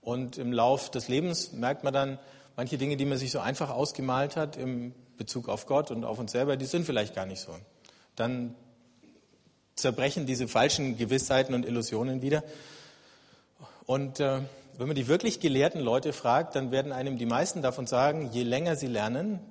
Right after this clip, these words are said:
desto weniger haben sie das Gefühl, dass sie wissen. Das heißt, desto mehr ahnen sie von dem, was sie alles auch nicht wissen.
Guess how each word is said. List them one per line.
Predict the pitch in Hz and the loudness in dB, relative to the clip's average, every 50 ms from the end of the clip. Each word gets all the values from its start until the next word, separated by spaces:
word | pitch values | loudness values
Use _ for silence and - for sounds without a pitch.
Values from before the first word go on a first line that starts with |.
| - - - | -16 -8 -8
desto | 127 123 - 139 107 | -6 -4 -4 -2 0
weniger | 123 135 156 165 151 139 123 | 2 2 2 2 0 0 0
haben | 127 127 135 131 | 0 -4 -4 -4
sie | 135 131 | -4 -4
das | 123 120 - | -4 -6 -8
Gefühl, | - 120 - - 139 139 139 | -10 -12 -8 -4 -4 -4 -2
dass | 127 127 120 - | -2 -4 -4 -4
sie | 123 120 | -4 -4
wissen. | 156 156 - - 90 85 - - _ _ _ _ _ _ _ _ _ _ _ _ _ _ _ _ _ _ _ _ _ _ _ _ _ _ _ _ _ _ _ _ _ _ _ _ _ _ _ _ _ _ - | -4 -4 -4 -8 -10 -14 -16 -20 _ _ _ _ _ _ _ _ _ _ _ _ _ _ _ _ _ _ _ _ _ _ _ _ _ _ _ _ _ _ _ _ _ _ _ _ _ _ _ _ _ _ -4
Das | 131 131 160 | 0 4 6
heißt, | 147 151 151 - | 6 6 6 2
desto | 170 - - 156 | 0 2 2 2
mehr | 151 151 160 165 165 - | 4 4 4 4 4 4
ahnen | 131 135 175 202 214 190 165 | 6 6 6 6 6 4 2
sie | - 170 147 | 0 0 0
von | - 165 143 117 | 0 0 0 2
dem, | 143 147 165 160 | 2 2 4 6
was | 143 151 147 | 4 4 4
sie | - 156 | 4 0
alles | 117 131 143 147 147 | 0 2 0 0 0
auch | 127 131 131 | 0 0 2
nicht | 147 202 233 - - - 110 | 2 2 0 0 -2 -4 -4
wissen. | 110 101 - - - | -4 -4 -4 -8 -10